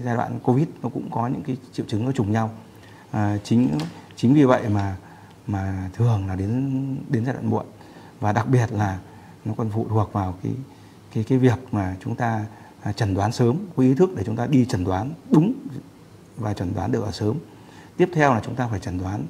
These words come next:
trong cái điều trị ung thư phổi, cái tiên lượng ấy, nó còn phụ thuộc vào cái, cái năng lực chẩn đoán. Đấy,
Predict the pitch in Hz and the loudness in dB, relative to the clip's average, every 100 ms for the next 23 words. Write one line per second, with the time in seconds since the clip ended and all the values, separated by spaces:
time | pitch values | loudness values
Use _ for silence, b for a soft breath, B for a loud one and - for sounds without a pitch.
0 | B B B B - 156 143 151 151 147 | B B B B 2 2 2 0 -2 -4
1 | - 151 107 123 - 71 95 131 131 120 | -4 0 0 0 -4 -2 2 2 2 2
2 | 98 87 B B - 139 151 139 - - | 0 -4 B B -6 2 4 4 2 -4
3 | 151 139 104 113 - 107 90 95 117 135 | -6 -4 -4 -4 -2 -2 -2 -4 -4 -6
4 | 143 139 147 139 120 - 87 90 95 117 | -4 -2 2 2 0 -2 -6 -4 -6 -10
5 | - B B B B B B 107 113 | -16 B B B B B B -4 -4